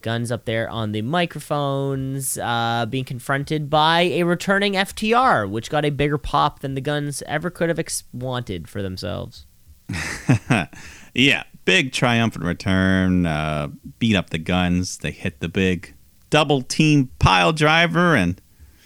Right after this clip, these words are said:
Speaker 2: somehow in all of this, Dax got busted open.
Speaker 1: Yeah, I honest-, I
Speaker 2: <laughs>
Speaker 1: literally rewound it so I could see, like, where, where, I can't, fi-, I couldn't find it.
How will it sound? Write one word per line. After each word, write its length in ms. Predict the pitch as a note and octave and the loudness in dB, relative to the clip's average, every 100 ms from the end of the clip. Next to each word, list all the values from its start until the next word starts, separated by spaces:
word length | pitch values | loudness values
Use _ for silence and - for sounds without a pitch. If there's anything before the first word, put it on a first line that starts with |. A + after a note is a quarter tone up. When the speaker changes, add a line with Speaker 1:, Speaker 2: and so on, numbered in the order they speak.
| _ _ - | _ _ -12
Speaker 2:
somehow 640 | - D3 C#4+ G#3+ G#2 F#2+ | 0 4 6 4 4 4
in 60 | F#2+ | 4
all 220 | F#2 F#2 | 4 4
of 60 | F#2 | 2
this, 180 | A2 - | 0 -2
Dax 560 | - A2 D#3 D3 - | -2 2 2 -2 -6
got 260 | - A#2 A2 | -2 -2 2
busted 360 | C3+ - F#2+ | 0 0 2
open. 400 | A#2 D3 - C#2+ - - - | 4 4 4 2 -8 -16 -2
Speaker 1:
Yeah, 300 | A3 D4+ B3+ | 2 4 4
I 220 | D#3 G#3 G#3+ | 2 2 4
honest-, 320 | G#3+ A3+ A#3+ | 4 4 4
I 120 | G#3 | 4
Speaker 2:
<laughs> 120 | G#3 | 4
Speaker 1:
literally 380 | G#3+ B3+ C4 B3+ | 4 2 2 2
rewound 840 | F3+ F3+ A3+ A#3 F3+ F#3 G#3+ F#3+ | 2 2 4 4 4 4 2 4
it 320 | C#3+ C3+ A#2+ - - - - | 4 2 0 -10 -20 -20 -18
so 260 | - - F#3 | -4 2 4
I 120 | F#3 | 4
could 220 | F3 F3 | 4 0
see, 640 | - - G#3 F#3 C#3 B2+ - | 0 0 2 4 2 0 -2
like, 180 | D3 C#3 | -4 -2
where, 340 | C3 G#3 A#3 | 0 2 2
where, 360 | D#3 E3+ A#3 A#3 | 0 0 2 2
I 140 | - | 0
can't, 420 | F3 - C3 D3 - | -4 -4 -2 -2 -2
fi-, 200 | E3+ C3 | -2 -2
I 60 | |
couldn't 340 | C3+ - A2 C#3 | -4 -6 -6 0
find 300 | G#3 G4+ G#4+ | 0 0 -2
it. 160 | - | -6